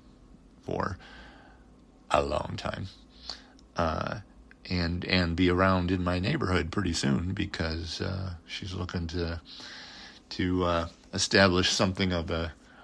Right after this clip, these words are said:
artistic residency here in Los Angeles. Um, not the best time in the world to do that, but no time like the present. And as she has said,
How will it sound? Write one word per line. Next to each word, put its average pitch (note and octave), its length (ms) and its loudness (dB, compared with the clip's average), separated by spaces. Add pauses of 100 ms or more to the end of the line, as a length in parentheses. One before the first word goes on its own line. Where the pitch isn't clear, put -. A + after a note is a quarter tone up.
(140)
artistic - 600 0
residency F#2+ 680 6
here G#2+ 340 8
in G2+ 160 2
Los A2 420 2
Angeles. G2+ 920 0 (1160)
Um, G2+ 220 0
not G2 180 2
the F#2 60 -4
best C3 260 8
time G2 240 6
in F#2 80 2
the F#2 60 2
world G2 560 4
to F2+ 280 0
do F2 240 -2
that, F#2 300 0 (140)
but - 280 4 (640)
no - 160 0
time G2+ 260 4
like F#2 160 2
the F#2 80 -6
present. F#2+ 460 0
And C3+ 400 2
as B2 340 4
she B2 280 2
has A2 220 2
said, F#2 400 0